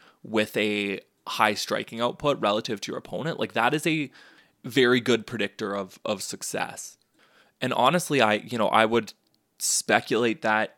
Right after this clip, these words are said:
it's a good predictor of success in betting markets because not only does it predict winners, because, you know, if something predicts winners, but everyone knows it does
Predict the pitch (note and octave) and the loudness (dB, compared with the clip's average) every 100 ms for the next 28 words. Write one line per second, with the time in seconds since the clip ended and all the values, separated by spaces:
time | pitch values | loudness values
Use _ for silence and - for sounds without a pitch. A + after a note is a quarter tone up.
0 | _ G2+ A2 - G#2 _ A#2+ C3 D3+ C#3 | _ -10 -8 -8 -10 _ -8 -8 -8 -8
1 | - D3+ - - A2+ - A2 G#2 G2+ G2+ | -6 -10 -10 -2 -2 -2 -8 -6 -4 -4
2 | C3+ C#3+ E3 G3+ - C3+ B2 B2+ A2+ A#2 | -4 -4 -4 -6 -6 -12 -8 -2 0 0
3 | A2 - _ _ _ _ _ C3 B2 C3+ | -4 -12 _ _ _ _ _ 0 2 2
4 | D#3+ F3 C3 A#2+ - - G#2+ A2+ A#2+ - | 2 0 -2 -2 -6 -10 -8 -8 -8 -8
5 | G2+ G2 A2+ B2+ A#2 A2+ G2+ - A2 F#2+ | -6 -6 -8 -8 -8 -8 -10 -12 -6 -4
6 | - - A#2 A2 A#2+ - G#2 - G#2+ G#2+ | -4 -4 -4 -4 -6 -6 -8 -4 -6 -4
7 | G#2+ G2 G#2 G#2+ G2+ G2 G#2 G#2 A2+ G2+ | -4 -4 -4 -4 -6 -6 -6 -4 -4 -4
8 | G#2+ G#2 G#2 G2 | -2 -2 -2 -6